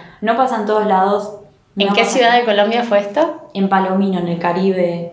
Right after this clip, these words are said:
Speaker 1: Es un pueblito re chiquito del Caribe, bien al norte, que al final me terminé haciendo de amiga de los fiscales, la policía, y como veían que estaba trabajando realmente,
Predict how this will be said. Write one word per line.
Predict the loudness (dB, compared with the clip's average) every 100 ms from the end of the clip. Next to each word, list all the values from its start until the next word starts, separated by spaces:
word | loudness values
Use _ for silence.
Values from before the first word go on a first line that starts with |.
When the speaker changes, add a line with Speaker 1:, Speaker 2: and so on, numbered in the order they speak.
| -10
Speaker 1:
Es | -2
un | -2 0
pueblito | 0 0 0
re | 0 0 -2
chiquito | -4 -2 0
del | 0
Caribe, | 0 0 2 2
bien | 2 2
al | 0 0
norte, | 0 0 -4 -8 -10 -18 -20 -16 -2
que | 2 2
al | 2 0
final | 0 0
me | 0
terminé | -2 0 -2
haciendo | 0 0 2
de | 2 2 0 -8 -12 -4
amiga | 0 2 2
de | 2
los | 0 -2
fiscales, | -4 0 2 2
la | 2 0
policía, | -2 -4 0 2
y | 2
como | 0 2
veían | 2 2 -2
que | -2
estaba | -4 0 2 2
trabajando | 2 0 0 0 2
realmente, | 2 2 2 2 2 0 -2 -8